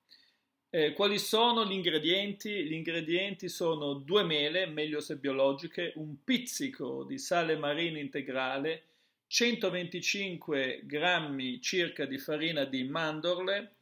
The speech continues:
un cucchiaio di marmellata d'arance e lo zenzero. Come si procede? Eh, allora, bisogna sbucciare le mele, grattugiarle, cuocerle con un pizzico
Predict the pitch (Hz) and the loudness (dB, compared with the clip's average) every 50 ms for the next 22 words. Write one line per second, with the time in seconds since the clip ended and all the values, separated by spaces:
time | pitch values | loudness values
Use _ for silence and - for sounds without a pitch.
0 | _ _ - 165 190 196 185 - 196 185 - - - 208 185 165 147 135 135 131 | _ _ -2 -2 0 -2 -2 -4 -8 -10 -8 0 4 6 8 8 8 6 4 2
1 | 131 139 139 147 151 151 151 151 156 156 151 151 151 147 139 - 170 160 202 208 | 0 -2 0 0 0 0 0 -2 -2 -2 2 4 4 4 4 2 0 0 0 0
2 | 139 120 113 110 113 123 - - - 123 - - 151 143 147 143 139 - 165 147 | 0 0 -4 -6 -8 -10 -8 -8 -8 -6 -4 -2 -2 -2 -2 -2 -2 -2 -2 0
3 | 120 117 110 - - - - - - _ _ _ _ _ _ _ _ - _ _ | 0 -2 -6 -8 -10 -12 -12 -14 -16 _ _ _ _ _ _ _ _ -20 _ _
4 | _ _ _ _ _ _ - - 233 240 233 226 190 - - 185 - - 185 190 | _ _ _ _ _ _ 2 4 6 6 8 6 4 4 2 -2 -4 -2 0 0
5 | 190 - - 226 208 170 139 127 113 - - - _ _ _ _ - 139 139 139 | 2 4 6 6 6 6 4 0 -4 -6 -8 -12 _ _ _ _ 0 4 4 6
6 | 139 139 139 135 135 156 160 160 151 135 139 139 - 151 180 170 160 151 151 151 | 6 8 6 6 6 4 4 4 4 4 4 2 0 -2 -2 0 0 -2 -2 -4
7 | 156 147 - - 180 160 160 170 196 214 214 208 220 220 226 233 226 214 180 143 | -4 -2 2 4 4 4 4 4 2 0 0 2 2 4 4 4 4 4 2 2
8 | 139 147 143 139 - 175 160 147 180 170 156 156 160 175 180 190 190 - - 170 | 2 0 0 -2 -2 -4 -2 2 4 4 4 4 2 0 -2 -4 -4 -2 0 0
9 | 165 165 - - 165 147 143 139 135 135 135 147 147 147 143 - - 180 175 - | 0 0 0 -2 -2 -2 0 0 -2 -2 -4 -6 -8 -8 -10 -8 -8 -8 -6 -6
10 | - 147 135 - - 120 117 113 - - | -8 -8 -8 -6 -4 -4 -4 -6 -8 -12